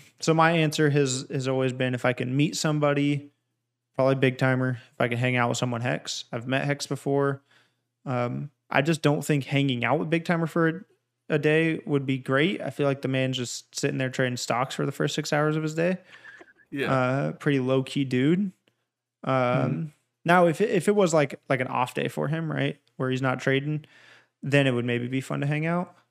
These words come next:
Speaker 1: But, like,
Speaker 2: The
Speaker 1: hanging out with
Speaker 2: content
Speaker 1: Hex,
Speaker 2: day?
Speaker 1: like, Mexican food's my favorite. I know that he's gonna be making some bomb food. All the dogs, I got a couple dogs. Like, the pool, the theater room.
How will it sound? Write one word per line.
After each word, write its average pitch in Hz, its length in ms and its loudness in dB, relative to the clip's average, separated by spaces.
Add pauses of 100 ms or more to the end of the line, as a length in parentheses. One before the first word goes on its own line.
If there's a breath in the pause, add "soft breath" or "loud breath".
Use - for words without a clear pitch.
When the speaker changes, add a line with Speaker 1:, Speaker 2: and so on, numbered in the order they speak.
(340)
Speaker 1:
But, 135 100 0
like, 131 200 2
Speaker 2:
The - 40 -10
Speaker 1:
hanging 196 180 2
out 190 100 2
with 147 100 -2
Speaker 2:
content 139 220 4
Speaker 1:
Hex, 170 120 -2
Speaker 2:
day? - 40 -2
Speaker 1:
like, 127 180 -6
Mexican 156 380 -2
food's 151 240 2
my 143 140 0
favorite. 131 500 0
I 127 80 -4
know 135 180 0
that 131 180 -4
he's 135 160 -2
gonna 131 180 -4
be 127 400 -2 (420 loud breath)
making 131 280 2
some 135 140 0
bomb 123 280 4
food. 123 260 -2
All 127 180 2
the 127 100 -4
dogs, 123 500 4
I 127 120 0
got 123 140 0
a 127 60 -2
couple 123 260 -4
dogs. 120 480 0
Like, 131 460 -4 (420)
the 131 60 -4
pool, 131 880 2 (460)
the 135 80 -8
theater 143 360 4
room. 131 600 0